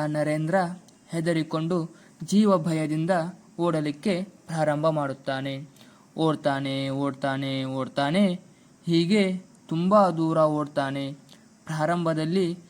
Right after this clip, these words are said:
ಕೇವಲ ಒಂದೇ ಒಂದು ಕೋತಿ ಇರುತ್ತೆ. ನಂತರ ಆ ಒಂದು ಕೋತಿ ಒಂದು ಕೋತಿಯ ಹಿಂಡಾಗುತ್ತೆ. ಆ ಒಂದು ಕೋತಿಯ ಹಿಂಡು ಆ ಬಾಲಕ ನರೇಂದ್ರನನ್ನು ಅಟ್ಟಿಸಿಕೊಂಡು ಬರ್ತಾ ಇರುತ್ತೆ. ಓಡಿ ಓಡಿ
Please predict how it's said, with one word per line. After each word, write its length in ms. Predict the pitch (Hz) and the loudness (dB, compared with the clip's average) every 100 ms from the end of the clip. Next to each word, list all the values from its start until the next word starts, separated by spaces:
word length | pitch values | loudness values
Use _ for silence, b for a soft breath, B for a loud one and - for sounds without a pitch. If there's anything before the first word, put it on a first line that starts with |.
| B _ - | B _ -4
ಕೇವಲ 360 | 175 180 170 160 151 151 - - | 0 2 2 2 -2 -4 -14 -8
ಒಂದೇ 360 | 143 151 175 214 | -2 0 2 4
ಒಂದು 320 | 190 180 160 | 4 2 0
ಕೋತಿ 400 | 156 156 147 151 | 0 -2 0 -2
ಇರುತ್ತೆ. 560 | 147 147 143 185 165 160 B B B - | -2 -2 -4 -4 -4 -6 B B B -6
ನಂತರ 320 | 151 151 147 143 143 - | -4 0 0 0 -2 -6
ಆ 200 | - 147 | -2 0
ಒಂದು 340 | 139 147 147 143 | 0 -2 -2 -4
ಕೋತಿ 640 | - 170 160 196 175 180 - - | 0 0 0 0 -2 -4 -12 -8
ಒಂದು 260 | 151 151 143 | -6 -2 -4
ಕೋತಿಯ 600 | - 185 226 220 202 185 | -4 2 2 4 2 2
ಹಿಂಡಾಗುತ್ತೆ. 880 | 170 165 151 143 139 139 143 139 143 B B B B | 2 2 2 0 -4 -6 -8 -6 -10 B B B B
ಆ 160 | 143 143 | -2 0
ಒಂದು 300 | 139 147 139 | 0 -2 -4
ಕೋತಿಯ 420 | - 165 160 160 | 0 -2 0 -2
ಹಿಂಡು 560 | 151 170 185 202 185 185 - | 0 2 4 4 2 -2 -6
ಆ 160 | 147 143 | -2 -2
ಬಾಲಕ 480 | 139 156 151 143 147 | 0 0 0 0 -2
ನರೇಂದ್ರನನ್ನು 720 | 147 151 156 156 151 147 147 | -2 0 0 -2 -2 -4 -6
ಅಟ್ಟಿಸಿಕೊಂಡು 880 | - 160 - 160 - - 151 147 151 | -6 -10 -8 -8 -6 -4 -4 -2 -2
ಬರ್ತಾ 440 | 143 143 - 147 | -2 -2 0 0
ಇರುತ್ತೆ. 600 | 143 139 135 - 139 143 B B B B - | 0 -4 -8 -8 -8 -10 B B B B -4
ಓಡಿ 500 | 160 156 147 143 139 | 0 2 2 2 2
ಓಡಿ 600 | 143 147 143 139 139 139 | 2 0 0 0 -2 -4